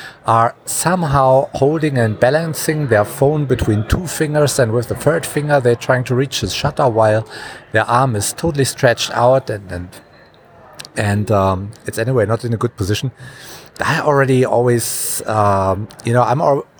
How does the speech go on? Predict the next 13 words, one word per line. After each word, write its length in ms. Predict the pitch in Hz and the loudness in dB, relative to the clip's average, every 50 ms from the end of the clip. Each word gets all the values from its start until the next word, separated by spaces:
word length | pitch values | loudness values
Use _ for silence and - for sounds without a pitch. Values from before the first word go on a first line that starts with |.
| _ _ _ _ | _ _ _ _
always 280 | - 135 139 135 123 - | 0 2 2 2 0 0
afraid 600 | 120 - - - - 131 135 143 139 117 101 - | -2 -6 -6 -4 0 2 2 2 2 0 -2 -4
the 100 | - 104 | -6 -10
phone 460 | - - - 123 113 113 113 107 87 | -10 -4 0 2 2 2 0 -2 -2
would 180 | 98 107 - - | -2 -2 -2 -2
slip 500 | - - - - - 127 143 143 - - | -4 -4 -4 -2 0 0 0 0 -2 -4
away 380 | 98 90 87 104 113 107 104 | -8 -6 -2 -2 0 0 0
and, 180 | 95 85 85 85 | -2 -4 -6 -8
and 140 | 82 87 - | -12 -12 -10
crash 320 | - - 110 104 101 - - | -4 0 0 0 0 -2 -4
to 120 | - 101 | -6 -6
the 120 | 90 92 95 | -6 -6 -8
floor. 500 | - - - 104 104 98 92 104 110 | -8 -4 0 2 4 4 4 2 0